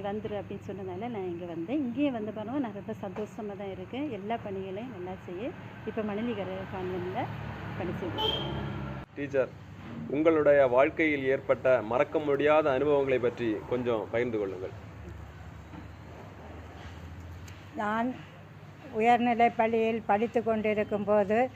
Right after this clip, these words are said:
Speaker 3: எனது அம்மாவுக்கு திடீரென்று சுகமில்லை. ப-,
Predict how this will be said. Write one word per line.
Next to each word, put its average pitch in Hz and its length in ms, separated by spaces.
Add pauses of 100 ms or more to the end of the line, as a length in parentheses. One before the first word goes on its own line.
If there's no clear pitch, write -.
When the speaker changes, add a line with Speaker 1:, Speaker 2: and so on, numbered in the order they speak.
(300)
Speaker 3:
எனது 214 320
அம்மாவுக்கு 220 800 (480)
திடீரென்று 233 680
சுகமில்லை. 208 600 (680)
ப-, 214 280